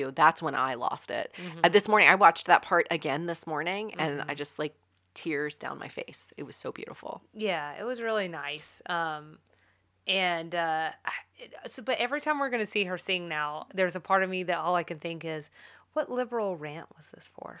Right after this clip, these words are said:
Speaker 1: Oh.
Speaker 2: 'Cause there really hasn't been a lot of Julia rants this season.
Speaker 1: Because we learned a while ago that that was a trade-off between
Speaker 2: Mm-hmm.
Speaker 1: L B T and, um, Dixie Carter.
Speaker 2: Yep.
Speaker 1: Yeah.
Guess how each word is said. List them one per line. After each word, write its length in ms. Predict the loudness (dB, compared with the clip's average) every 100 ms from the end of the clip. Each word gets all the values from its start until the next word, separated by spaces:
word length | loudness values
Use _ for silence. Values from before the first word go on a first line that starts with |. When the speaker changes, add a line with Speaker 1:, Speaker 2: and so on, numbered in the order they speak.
| -6
Speaker 1:
Oh. 520 | 4 6 8 6 4 2
Speaker 2:
'Cause 100 | 2
there 120 | 4
really 240 | 6 4 4
hasn't 220 | -2 -2
been 140 | 0 2
a 60 |
lot 160 | 4 4
of 80 | 2
Julia 320 | -4 -4 -6
rants 380 | -8 -10 -14 -14
this 160 | -12
season. 160 | 2 2
Speaker 1:
Because 260 | 4 2
we 160 | 6 4
learned 480 | 6 6 6 4 0
a 80 | 0
while 300 | 6 4 4
ago 440 | 0 0 -2 -2 -2
that 140 | 0
that 180 | 2 2
was 120 | 2
a 60 | -4
trade-off 720 | -2 0 0 2 0 0 -2
between 340 | -6 -4 -6 -2
Speaker 2:
Mm-hmm. 80 | 2
Speaker 1:
L 160 | 2
B 140 | 2 -6
T 560 | -6 -6 -6 -6 -10 -10
and, 580 | -6 -4 -4 -6 -8 -12 -6
um, 320 | -4 -6 -10 _
Dixie 300 | -2 -2 -6
Carter. 420 | -2 -2 -2 -4 -2
Speaker 2:
Yep. 180 | -4 _ _ _
Speaker 1:
Yeah. 360 | -8 -6 -6